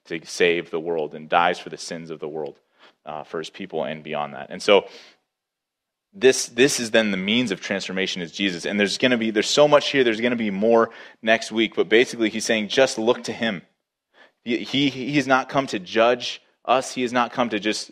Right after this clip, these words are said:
you know, look at us and say, "Wow, you guys need to do better and try harder." No, he has come to save. He has come to be a sacrifice for us so that we could be with him in heaven.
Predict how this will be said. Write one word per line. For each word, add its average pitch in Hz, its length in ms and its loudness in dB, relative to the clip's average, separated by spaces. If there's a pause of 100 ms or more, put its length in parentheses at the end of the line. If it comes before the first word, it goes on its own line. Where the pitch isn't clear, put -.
you 120 120 -8
know, 95 120 0
look 104 200 -2
at 127 60 0
us 120 140 2
and 107 80 -12
say, 104 120 2
"Wow, 104 200 6
you 107 100 0
guys 113 160 2
need 107 120 -8
to 92 100 -6
do 110 160 -8
better 107 200 4
and 101 80 -6
try 110 140 0
harder." 110 220 0
No, 101 160 0
he 90 180 -10
has 127 120 -2
come 123 180 -4
to 101 80 -6
save. 95 320 -2
He 127 100 -10
has 120 140 -6
come 113 240 -4 (260)
to 98 80 -12
be 110 140 -4
a - 60 0
sacrifice 98 640 0
for 87 180 -2
us 85 160 2
so - 120 -12
that 90 120 -2
we 98 260 -8
could 98 160 -10
be 90 120 -8
with 90 220 -4
him 87 200 -8 (420)
in 95 80 -14
heaven. 85 380 0